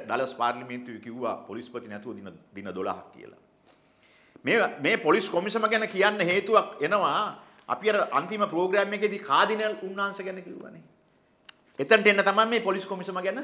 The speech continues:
අද මේ කතාව කියන්නේ. එතකොට පොලිස්පති කෙනෙක් නැති එම ධූරය හිස්ව දින දොළහයි කියලා ඩලස් කියනවා.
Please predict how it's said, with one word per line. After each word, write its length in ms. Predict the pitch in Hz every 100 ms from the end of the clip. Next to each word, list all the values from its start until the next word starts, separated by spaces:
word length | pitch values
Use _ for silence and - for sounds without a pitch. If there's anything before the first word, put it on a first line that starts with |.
| - -
අද 220 | 147 160
මේ 120 | 185
කතාව 380 | 151 - 139 196
කියන්නේ. 420 | 110 82 - 57 _ _ _ _ _ _ _ _ _ _ _ _
එතකොට 320 | - 180 240 262 -
පොලිස්පති 840 | 175 196 240 - - - 202 247 220
කෙනෙක් 440 | 196 220 233 226
නැති 300 | 165 175 220 - - - _ _ -
එම 120 | 143 101 123
ධූරය 420 | 156 208 226 196
හිස්ව 320 | 190 - 240 - - - _ _ -
දින 160 | 139
දොළහයි 460 | 175 160 160 131 95 - -
කියලා 200 | 156 220
ඩලස් 320 | 147 135 -
කියනවා. 320 | - 71 -